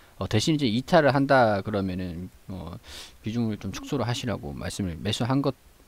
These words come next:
한 것은 적어도 뭐 축소를 하시라고 말씀을 드리는 거예요. 되돌리는 움직임을 좀 보여주다가 여기에서, 아, 이,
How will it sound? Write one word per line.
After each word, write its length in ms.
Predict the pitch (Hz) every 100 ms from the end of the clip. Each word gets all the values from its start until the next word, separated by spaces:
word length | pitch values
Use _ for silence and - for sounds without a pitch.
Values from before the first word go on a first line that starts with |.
| -
한 160 | 147 151
것은 340 | 143 104 147 -
적어도 380 | - 104 98 85
뭐 100 | -
축소를 340 | - - 131 117
하시라고 360 | 117 127 98
말씀을 320 | - - - 90
드리는 320 | - 90 -
거예요. 180 | - - - - - - - - - - - - 98
되돌리는 400 | - 127 156 156
움직임을 360 | 110 107 131 110
좀 140 | 98
보여주다가 520 | - 110 110 92 78
여기에서, 500 | 95 127 117 92 90 - - - - - - - - _ - - - -
아, 60 | 117 - - 120
이, 240 | 123